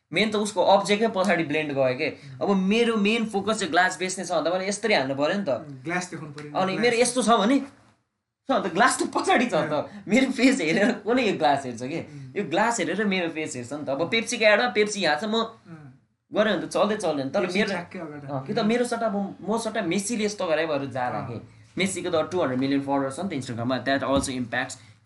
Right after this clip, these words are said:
Speaker 1: फेसले पनि इम्प्याक्ट गर्छ, तर यदि तिमी फेसलेस, मतलब without any followers र without any traction, सेलिब्रिटी होइनौ भने you gotta play with objects के।
Speaker 2: उम्।
Speaker 1: अब्जेक्ट कि त अरू सेलिब्रिटीलाई प्ले गर्नु पर्यो,
Speaker 2: उम्।
Speaker 1: होइन?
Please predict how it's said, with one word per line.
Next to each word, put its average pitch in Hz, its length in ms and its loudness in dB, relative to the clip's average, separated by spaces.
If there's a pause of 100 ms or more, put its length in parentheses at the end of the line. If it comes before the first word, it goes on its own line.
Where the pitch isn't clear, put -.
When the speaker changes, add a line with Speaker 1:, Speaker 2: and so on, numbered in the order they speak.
Speaker 1:
फेसले 202 320 0
पनि 214 160 -4
इम्प्याक्ट 180 360 0
गर्छ, 165 220 -2
तर 180 200 -4
यदि 165 240 -2
तिमी 170 360 -4 (280)
फेसलेस, 160 440 -2
मतलब 160 380 -2 (240)
without 170 280 0
any 156 140 -6
followers 156 480 0
र 170 40 -6
without 147 260 0
any 139 180 -2
traction, 143 400 -4
सेलिब्रिटी 143 440 -2
होइनौ 127 260 -4
भने 139 180 -4
you 147 140 -6
gotta 139 240 2
play 151 300 -4
with - 140 -8
objects 131 480 0
के। 139 120 -4
Speaker 2:
उम्। 123 440 -12
Speaker 1:
अब्जेक्ट 156 380 0
कि 160 60 -6
त 135 60 -2
अरू 135 240 4
सेलिब्रिटीलाई 135 540 -4
प्ले 135 220 -4
गर्नु 117 240 -4
पर्यो, 110 240 -6
Speaker 2:
उम्। 120 320 -16 (180)
Speaker 1:
होइन? 151 220 -2